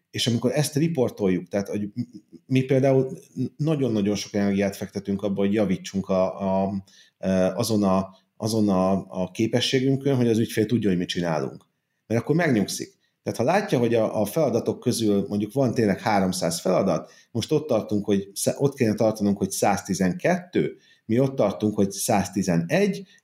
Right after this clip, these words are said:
egy darab feladat van, amivel, ö, valami miatt, mondjuk azért, mert a, az ügyfél késlekedett, vagy azért, mert nem fogadott el valamit,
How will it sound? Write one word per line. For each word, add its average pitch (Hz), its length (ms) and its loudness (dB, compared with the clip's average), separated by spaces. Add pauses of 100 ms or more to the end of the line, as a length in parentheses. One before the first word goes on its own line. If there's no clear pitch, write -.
egy 147 200 2
darab 101 240 2
feladat 95 460 2
van, 95 140 0
amivel, 90 500 2
ö, 90 260 -2
valami 110 300 0
miatt, 85 420 -2
mondjuk 104 320 -2
azért, 98 320 0
mert 95 240 -2
a, 92 200 2
az 92 120 -4
ügyfél 95 320 -2
késlekedett, 92 580 -2
vagy 90 140 0
azért, 95 260 -2
mert 90 120 -8
nem 95 160 0
fogadott 101 420 0
el 101 100 4
valamit, 95 380 2